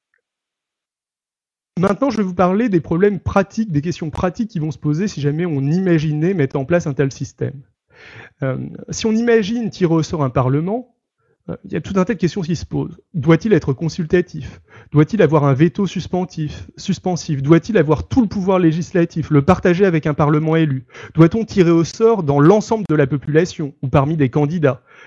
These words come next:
Tirer au sort parmi des volontaires inciterait les partis politiques à maximiser leurs chances en représentant un, en présentant un maximum de candidats, tandis que tirer au sort dans l'ensemble de la population risque de sélectionner des parlementaires faiblement motivés. Si l'on tire au sort parmi l'ensemble de la population, faut-il laisser aux gens la possibilité de refuser de participer ?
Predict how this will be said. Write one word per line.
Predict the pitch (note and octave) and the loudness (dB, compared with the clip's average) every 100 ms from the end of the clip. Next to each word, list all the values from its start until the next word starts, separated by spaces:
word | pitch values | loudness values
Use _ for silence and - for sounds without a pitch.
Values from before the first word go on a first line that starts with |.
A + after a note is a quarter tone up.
| - | -4
Tirer | E3 D3 | 2 4
au | D3+ | 4
sort | - F#3 | 2 0
parmi | D3+ C3+ | 0 -2
des | C3+ B2+ B2 A2+ | -4 -2 0 0
volontaires | G#2+ C3 C3 C#3+ G#3+ A3 | 0 -2 -2 0 2 2
inciterait | D#3 A#2 C#3+ F#3+ | 0 -4 -4 -2
les | C#3+ | 0
partis | C3+ - C3 | -2 -4 -6
politiques | C3 C3+ - F3+ | -4 -4 -6 -4
à | C3 | -2
maximiser | C3 D#3+ - E3 D#3+ C#3+ C#3+ | 0 -2 -2 -8 -4 0 0
leurs | B2 | 0
chances | - E3+ G#3+ A#3 - - - | -2 -8 -6 -8 -12 -20 -8
en | - | 2
représentant | C#3+ C3+ D3+ D3+ D3 G#3 D#3+ | 2 4 2 0 0 -2 -2
un, | - | -4
en | |
présentant | C#3+ D#3+ D#3 D#3 G3+ | -2 -2 -2 -2 0
un | |
maximum | C#3+ F#3+ - G#3 G3+ G3+ | 2 2 0 -6 -4 0
de | D#3+ | -2
candidats, | D#3+ D#3 E3+ C3+ A#2 - - | 0 -2 0 0 0 -10 -4
tandis | D3+ C#3 | -2 -2
que | - | -2
tirer | E3 | -2
au | C#3+ | 0
sort | F3+ D3+ | 0 -2
dans | B2+ | 0
l'ensemble | C#3 E3+ E3 F3+ D3 | 2 2 0 -4 0
de | |
la | C3+ | 0
population | A#2+ B2 C3+ C#3 C3+ A3 | 0 -2 0 0 0 -4
risque | F3 F#3 | -2 -2
de | D3 | -2
sélectionner | C3 D#3+ C#3 D3 C#3+ | -2 0 0 -2 -2
des | F3 | -2
parlementaires | B2+ C3 C3+ C3+ C3+ F3 - | 0 0 0 -2 -4 -4 -2
faiblement | E3 D3+ D3+ D#3 | -2 0 0 0
motivés. | D3+ D3 D#3 C3+ A#2+ - - - | -2 -4 -4 -6 -6 -14 -20 -18
Si | - G3+ | -8 -2
l'on | G#3+ | -2
tire | A#3 A#3 | 0 0
au | |
sort | G3+ A#3 - | 0 0 0
parmi | D#3 D#3+ | 0 4
l'ensemble | D3+ E3+ F3+ E3+ | 4 2 -2 0
de | |
la | C#3 | 0
population, | C3+ C3+ C#3+ C#3 - B2+ | 0 0 2 2 0 -4
faut-il | D3 C3+ G3 | -4 0 2
laisser | G3 - | 2 2
aux | G3 F3+ | 0 2
gens | A3 | 2
la | F3+ | 2
possibilité | D#3 - D3+ E3+ F#3 | 0 -4 -4 -4 -4
de | D#3+ | 0
refuser | D3 - F3 F#3 | 2 2 -2 -4
de | E3+ E3 C#3+ | -2 0 0
participer ? | C3+ C#3 E3+ - F3+ C3+ | 0 -2 -4 -8 -4 -4